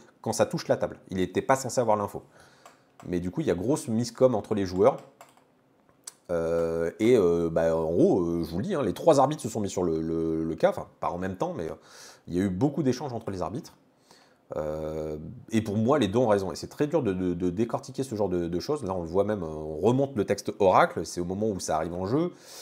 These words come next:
Mais du coup, bah, Paul aussi, bah, met en avant ses arguments, dire, bah ouais, mais moi, sur ce que je vois sur la carte, euh, c'est quand vous jouez. L'erreur des deux joueurs, c'est,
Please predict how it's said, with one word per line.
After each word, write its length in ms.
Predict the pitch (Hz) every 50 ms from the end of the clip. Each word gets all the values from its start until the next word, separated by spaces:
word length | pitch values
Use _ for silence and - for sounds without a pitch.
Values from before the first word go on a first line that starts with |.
| - - - - _ -
Mais 120 | 90 92
du 100 | 92 98
coup, 180 | - - 135 127
bah, 340 | 107 85 78 78 78 80 80
Paul 240 | - - 95 92
aussi, 220 | 92 90 - - 135
bah, 260 | 101 80 76 76 78
met 120 | 78 90
en 80 | 95 98
avant 220 | 92 90 101 107
ses 200 | 101 - 101 87
arguments, 280 | 85 82 87 101 147 175
dire, 140 | 143 117 92
bah 160 | 78 78 85
ouais, 100 | 113 131
mais 120 | 110 87
moi, 180 | 92 107 117 107
sur 160 | - - 92
ce 60 | -
que 80 | - 98
je 40 | 90
vois 100 | 101 101
sur 140 | - - 82
la 100 | 80 82
carte, 380 | - 123 131 139 143 - -
euh, 1080 | 85 80 80 82 80 80 80 80 78 78 78 78 78 78 78 78 78 78 78 82 80 80
c'est 200 | - - - 107
quand 140 | 104 113 104
vous 160 | 90 87 87
jouez. 420 | 82 80 82 90 107 135 147 143 - - - _ _ _ _ _ _ _ _
L'erreur 380 | - 113 123 151 147 160 170 151
des 80 | 139 135
deux 100 | 135 139
joueurs, 280 | 127 135 147 151 143 135
c'est, 160 | - 101